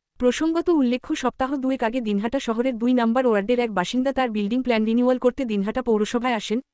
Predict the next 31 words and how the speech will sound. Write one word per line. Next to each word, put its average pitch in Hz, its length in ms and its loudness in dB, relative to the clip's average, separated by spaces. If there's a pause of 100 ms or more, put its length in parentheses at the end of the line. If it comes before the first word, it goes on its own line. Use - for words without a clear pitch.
(120)
সেই 269 220 -2
সময় 277 280 0
কর্মীরা 240 340 2
দেখেন 247 320 -2
তার 247 160 0
নথি 208 240 -4
জাল 208 200 2
রয়েছে। 160 380 -4 (540)
এরপরেই 302 440 0
তিনি 320 220 2
গোটা 254 240 2
বিষয়টি 262 420 0
লিখিতভাবে 277 560 -4
দিনহাটা 233 380 -2
পৌরসভার 247 540 0
আধিকারিকদের 247 560 -2
কাছে 226 280 -4
অভিযোগ 208 340 2
জানান। 160 360 -4 (280)
সেই 302 320 0
অভিযোগের 302 440 0
ভিত্তিতে 269 440 -4
দিনহাটা 233 400 -2
পৌরসভা 262 500 0
দিনহাটা 240 380 -2
থানায় 254 280 -2
একটি 269 180 -4
লিখিত 240 320 -4
অভিযোগ 233 400 2
দায়ের 202 200 0
করে। 160 280 -4